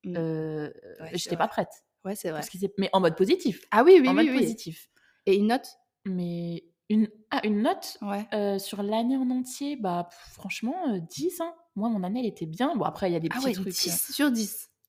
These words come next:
Speaker 2: Bah, franchement, moi, je suis, enfin, à l'heure actuelle, euh, moi, je suis dix, hein.
Speaker 1: Ah bah, super.
Speaker 2: Après, voilà, s'il faut noter tous les mois, euh, il y a des mois, c'était,
Speaker 1: Non, non, mais oui,
Speaker 2: c'était
Speaker 1: après
Speaker 2: zéro, t'as vu ? <laughs>
Speaker 1: Non, mais de manière globale, oui, du coup, tu retiens de deux mille vingt-trois un, un,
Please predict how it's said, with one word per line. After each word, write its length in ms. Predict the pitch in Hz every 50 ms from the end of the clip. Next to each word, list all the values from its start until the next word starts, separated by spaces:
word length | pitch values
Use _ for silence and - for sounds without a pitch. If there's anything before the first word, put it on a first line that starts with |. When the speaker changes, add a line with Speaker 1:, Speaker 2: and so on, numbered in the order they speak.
| _ _
Speaker 2:
Bah, 100 | - 175
franchement, 360 | 175 - - 175 - 233 302 381
moi, 120 | 320 254 185
je 80 | -
suis, 520 | - - 185 180 175 180 175 175 170 160 - -
enfin, 300 | - 180 156 127 127 - - _ _ _ _ _ _
à 100 | 196 185
l'heure 180 | 185 185 190 175
actuelle, 420 | 170 170 - - - 233 330 370
euh, 360 | 311 254 220 202 196 196 196 190
moi, 180 | 196 - -
je 60 | -
suis 180 | - - 240 254
dix, 240 | 302 349 320 320 285
hein. 100 | 277 294 - _ _ _ _ _ _ _ _ _ _ _ _ _ _ _ _ _ _ _ _
Speaker 1:
Ah 60 | - 180 170
bah, 100 | - - -
super. 160 | - - 190 190
Speaker 2:
Après, 260 | 185 196 - 247 240
voilà, 280 | 214 214 233 196 147 -
s'il 240 | - - 202 196 180
faut 140 | - 220
noter 340 | 196 196 208 208 208 233 208
tous 140 | - - 202
les 100 | 185 196
mois, 400 | 180 180 190 220 240 - 185 -
euh, 220 | - 156 156 156 156
il 80 | 160
y 60 | 160 160
a 40 | 160
des 120 | 165 170
mois, 240 | 165 170 185 214 233
c'était, 180 | - 226 233 269
Speaker 1:
Non, 120 | 311 359
non, 40 | 269
mais 120 | 180 165
oui, 140 | 196 285 302
Speaker 2:
c'était 100 | - 185
Speaker 1:
après 100 | 185 214
Speaker 2:
zéro, 300 | 226 254 262 - 202 160
t'as 160 | - 147 160
vu ? 100 | 202 370
<laughs> 800 | - 719 719 679 659 262 - - - 302 302 302 - 320 - - 233
Speaker 1:
Non, 80 | 220
mais 120 | 202 190 185
de 80 | 185
manière 260 | 190 190 190 185 180
globale, 300 | 175 196 202 233 233 214
oui, 100 | 208 240
du 140 | 226 180 175
coup, 120 | - - 247
tu 160 | - - 185
retiens 280 | 165 156 - - 208
de 100 | 214 190
deux 140 | 180 165 185
mille 120 | 180 170 170
vingt-trois 420 | 165 160 - - 220 240 220 220 -
un, 60 | 190 185
un, 80 | 180